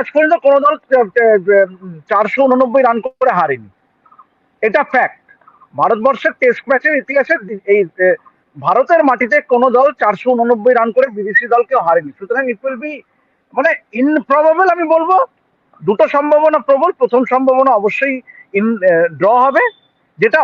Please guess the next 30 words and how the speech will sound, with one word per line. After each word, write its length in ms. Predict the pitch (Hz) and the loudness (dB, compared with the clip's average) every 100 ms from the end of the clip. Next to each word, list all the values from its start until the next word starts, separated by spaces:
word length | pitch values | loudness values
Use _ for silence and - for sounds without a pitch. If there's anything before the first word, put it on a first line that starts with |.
| 220 | 2
অনেক 140 | 262 277 | 0 0
বেশি 160 | 302 269 247 | -2 -2 0
রিয়েলিস্টিক। 480 | 247 277 - 349 381 _ _ _ _ _ | 2 0 -2 -2 -4 _ _ _ _ _
যে 80 | - 190 | -2 0
হারে 180 | 214 254 277 | 2 2 2
ওভার, 180 | 220 247 254 - 226 | 2 2 0 0 0
ওভার 180 | 202 233 208 | 2 0 -2
সংখ্যা, 260 | 247 208 247 | -6 -4 -6
আহ, 380 | - 180 175 175 165 | -6 -2 -2 -2 -2
আহ, 160 | 170 170 170 170 170 | 0 0 -2 -8 -2
ওভার 180 | 175 220 175 | 0 0 2
পা-, 240 | 185 175 - _ _ _ - | 2 2 -2 _ _ _ -2
পা-, 240 | 185 180 - - | 0 0 -2 -2
পুরো 180 | 185 233 - | 0 0 -2
কোটা 220 | 170 190 226 220 | -4 -2 -2 0
পাওয়া 160 | 196 202 | 2 2
যাচ্ছে 240 | 220 - 226 | 0 -2 -2
না, 60 | 220 214 _ _ _ _ | 0 -2 _ _ _ _
তারপরে, 400 | 190 196 214 220 220 214 _ _ 180 | -2 -2 0 0 0 -2 _ _ -4
উম, 260 | 175 170 170 - _ _ _ - | -2 -2 -8 -16 _ _ _ 0
এবং 180 | 277 311 - _ - 196 | 0 0 -6 _ -4 0
রান, 180 | 233 311 277 - 190 | 0 -2 -8 -10 -2
রানটা, 420 | 196 262 320 196 120 - - | 0 0 -2 -4 -6 -8 -2
কারণ 220 | 160 226 240 - | 0 2 -2 -2
সব 140 | 185 180 - | -2 -2 -2
থেকে 140 | 220 240 | -2 0
বড় 120 | 226 233 | 0 0
কথা 140 | 247 262 | 0 0
হচ্ছে 180 | 247 302 247 | 0 -2 -2
ভারতকে 400 | 175 196 - 247 | 0 0 -2 0